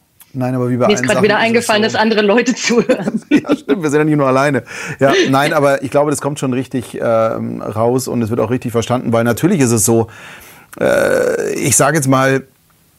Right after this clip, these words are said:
Speaker 1: ich hab auch bei mir zu Hause nette Nachbarn und ich hab scheiß Nachbarn. Ähm, und natürlich fokussiere ich mich jeden Tag auf die Unangenehmen, weil die einfach für mich auffallender sind als die Netten.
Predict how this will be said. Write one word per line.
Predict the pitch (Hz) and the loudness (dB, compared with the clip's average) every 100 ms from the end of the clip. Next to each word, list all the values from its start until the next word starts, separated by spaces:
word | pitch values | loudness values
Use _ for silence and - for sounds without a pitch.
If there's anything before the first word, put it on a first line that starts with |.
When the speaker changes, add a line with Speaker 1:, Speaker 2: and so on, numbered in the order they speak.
| - | 0
Speaker 1:
ich | 156 147 | 2 2
hab | |
auch | 143 139 | 0 0
bei | 143 | 2
mir | 147 | 2
zu | - 120 | 0 0
Hause | 165 151 | 2 4
nette | 127 139 165 | 4 2 0
Nachbarn | 165 160 - 160 | 0 -2 -2 -2
und | 143 | 0
ich | 131 | 0
hab | 131 - | -2 -4
scheiß | - 165 - | -2 -2 0
Nachbarn. | 110 - 123 143 185 - - - - _ - | -2 0 0 0 -2 -8 -20 -20 -20 _ -2
Ähm, | 120 120 113 113 113 117 117 117 127 123 131 - | 0 2 2 0 0 0 0 -2 -2 -2 -2 2
und | 139 | 2
natürlich | 131 220 277 - | 4 4 2 0
fokussiere | - 135 - 123 - 143 | -2 -2 0 0 2 4
ich | 123 | 4
mich | 123 110 | 2 4
jeden | 123 120 | 4 4
Tag | 117 113 | 2 0
auf | 110 - | -2 -2
die | 120 117 - | 2 2 4
Unangenehmen, | 190 185 123 117 110 110 143 123 | 4 4 4 4 4 4 4 2
weil | 113 | 2
die | 117 123 | 2 0
einfach | 120 | 2
für | 123 | 4
mich | 135 - | 4 2
auffallender | 160 165 - 117 113 113 107 | 0 -2 0 0 2 2 2
sind | 107 135 147 | 2 0 0
als | 127 | -2
die | - | 2
Netten. | 160 208 117 98 | 2 2 -2 -6